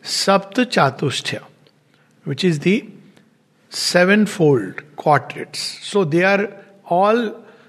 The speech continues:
relating to seven aspects or levels at which the working has to go on. And each of them must have these four elements within it. It's a whole program for the divine perfection of humanity. But it's a program given to Sri Aurobindo.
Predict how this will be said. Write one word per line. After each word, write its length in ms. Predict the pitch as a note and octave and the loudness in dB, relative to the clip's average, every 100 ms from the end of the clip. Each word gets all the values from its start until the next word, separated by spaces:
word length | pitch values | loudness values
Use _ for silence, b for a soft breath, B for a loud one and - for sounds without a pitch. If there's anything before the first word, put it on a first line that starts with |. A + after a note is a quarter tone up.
| _ | _
relating 540 | C3+ D3+ F3+ G3 A#3+ G#3+ | 0 2 2 0 0 2
to 120 | A3+ | 0
seven 380 | - F3+ F3+ G#3 | 0 0 2 2
aspects 800 | F#3 - - F#3 - - - - _ - | 0 -2 -2 -2 -2 -10 -10 -14 _ 0
or 160 | D#3+ | 0
levels 500 | C3 D3+ F3+ A3 G3+ | 2 2 2 2 2
at 100 | F3+ D3 | 0 0
which 180 | D#3 | -2
the 100 | C#3+ | 0
working 340 | C#3+ C#3 C3+ D3+ | 0 2 0 0
has 160 | C#3 | 0
to 120 | - C3+ | -2 -6
go 160 | B2 | -4
on. 200 | A2 - - B B B | -6 -10 -20 B B B
And 180 | - - - | -2 -2 0
each 240 | C#4 C#4 | 2 4
of 160 | D4 G#3 | 2 4
them 160 | G#3+ G#3+ | 2 4
must 260 | F3+ - | 2 0
have 300 | F3 E3 E3+ | 2 2 2
these 180 | D3+ D#3+ | 0 -2
four 280 | - F3 D#3+ | -2 2 2
elements 520 | D3+ D3+ D#3 C#3+ - | 4 2 0 -2 -6
within 240 | C#3 C3 | -6 -4
it. 100 | A2+ - - | -6 -10 -10
It's 240 | D3+ - | -10 -2
a 260 | A3 D4 - B B B | 0 0 -6 B B B
whole 340 | - A3 C#4 C#4+ | -2 2 2 2
program 520 | - F#3 E3 F3+ F3+ | 2 0 4 2 2
for 220 | - F#3 | 0 0
the 240 | E3 A#3+ D#4+ - D3 | 2 0 -2 -6 -10
divine 420 | B2 C#3+ E3 G#3+ A3 | -2 2 4 2 0
perfection 720 | F3 - D3 B2+ - E3 - | 0 0 -2 0 -4 -4 -6
of 280 | D3 D3+ C#3 - _ | -4 -4 -4 -16 _
humanity. 680 | D#3+ D3 B2+ B2 A2 - - B B B G3+ | -6 -4 -4 -6 -8 -14 -16 B B B 0
But 120 | G#3 | 0
it's 160 | G#3+ | 2
a 60 | B3 | -2
program 480 | - F3+ E3+ A#3 D4 | 2 2 4 2 4
given 300 | G3+ F3+ F3 | 4 4 2
to 100 | F3+ | 0
Sri 180 | - D3 | 2 2
Aurobindo. 560 | C3 C3 B2+ G3+ E4 | 2 -2 0 0 -2